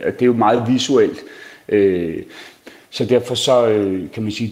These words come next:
de der store, øh, mængder af, af forurening, vi taber op imod otte millioner tons plastik, øh, til havet om året. Øh, så det har nogle ret alvorlige konsekvenser for vores havmiljø. Derudover så bruger vi jo olie, øh, til at lave plast af, øh,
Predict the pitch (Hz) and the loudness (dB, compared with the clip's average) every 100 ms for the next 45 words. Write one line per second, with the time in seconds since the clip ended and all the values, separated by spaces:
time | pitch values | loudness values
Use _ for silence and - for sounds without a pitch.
0 | 135 123 113 - 127 131 143 - - 101 | 0 0 0 0 0 2 0 -2 -10 -6
1 | 101 98 95 107 120 117 120 90 104 92 | -4 -4 -2 0 0 2 2 2 0 -2
2 | 92 - - 110 117 131 123 110 131 127 | -4 -6 -8 -2 0 2 0 0 0 0
3 | 127 117 107 110 120 120 120 90 117 123 | 0 -2 0 0 0 2 2 2 2 2
4 | 123 110 113 110 110 113 120 107 - - | 0 0 0 0 -4 -4 -2 -2 -4 -4
5 | 101 98 123 117 - 104 101 98 90 80 | -2 -2 -6 -6 -6 -2 0 0 -2 -4
6 | 78 65 - - 87 - 95 104 98 95 | -6 -8 -10 -10 -4 -2 0 -2 -4 -2
7 | 104 92 113 120 98 98 92 92 - 98 | -2 -4 -6 -10 -10 -8 -6 -8 -10 -4
8 | 117 110 98 104 110 104 95 - 104 101 | -2 -2 -2 -2 -2 -2 -4 -4 -8 -6
9 | 104 113 110 101 - 113 107 107 104 101 | -6 -6 -8 -12 -8 -6 -6 -10 -12 -8
10 | 98 - 90 95 104 98 101 - - - | -8 -8 -8 -6 -8 -8 -12 -16 -20 -20
11 | _ 139 139 131 117 120 - 113 123 127 | _ 0 2 2 2 -2 -6 -8 -4 0
12 | 151 127 110 98 98 113 139 143 - 143 | 0 0 -2 -2 -2 0 -2 -6 -10 -10
13 | 107 98 98 - 107 101 113 120 120 117 | -6 -6 -6 -6 -6 -2 -4 -2 -4 -4
14 | - 107 - - - _ 101 101 90 | -4 -6 -8 -16 -20 _ -10 -6 -6